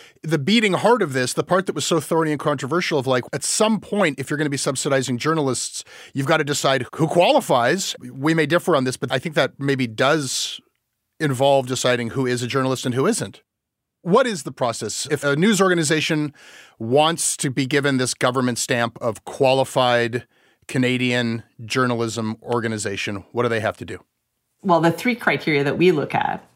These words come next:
Speaker 2: are they engaged in the production of original news content. So original news content is considered to be general interest,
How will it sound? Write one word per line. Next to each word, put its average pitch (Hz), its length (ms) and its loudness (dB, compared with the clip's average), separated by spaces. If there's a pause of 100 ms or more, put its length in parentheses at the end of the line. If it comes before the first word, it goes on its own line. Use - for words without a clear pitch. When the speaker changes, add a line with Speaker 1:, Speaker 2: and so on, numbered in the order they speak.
Speaker 2:
are 160 140 4
they 170 120 6
engaged 190 400 6
in 180 80 2
the 170 60 4
production 151 480 2
of 139 100 2
original 143 380 4
news 151 300 4
content. 143 680 0 (460)
So - 160 0
original 156 340 4
news 156 240 4
content 147 540 2
is 139 160 0
considered 143 480 0
to - 80 -6
be 110 120 0
general 123 380 0
interest, 185 500 2